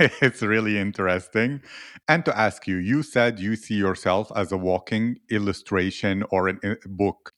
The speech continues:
and that you put things that are more, uh, similar to fairy tales or maybe nature, et cetera.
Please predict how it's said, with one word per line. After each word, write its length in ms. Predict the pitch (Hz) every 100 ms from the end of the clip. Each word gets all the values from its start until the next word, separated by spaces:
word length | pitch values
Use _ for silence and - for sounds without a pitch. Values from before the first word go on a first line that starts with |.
| -
and 180 | 107 101
that 200 | 98 -
you 140 | 117
put 260 | 123 127 123
things 440 | 120 110 117 123
that 200 | 98 98
are 180 | 95 92
more, 400 | 95 98 101 107 - - - _ -
uh, 280 | 92 92
similar 400 | 92 - 127 127
to 180 | 120 107
fairy 380 | - 120 131 127
tales 680 | - 113 113 117 120 113 107
or 180 | 98 92
maybe 340 | 92 95 95
nature, 720 | 98 101 104 - 113 110 110 110 _ - _ _
et 180 | 107 -
cetera. 600 | - 92 98 104 123 135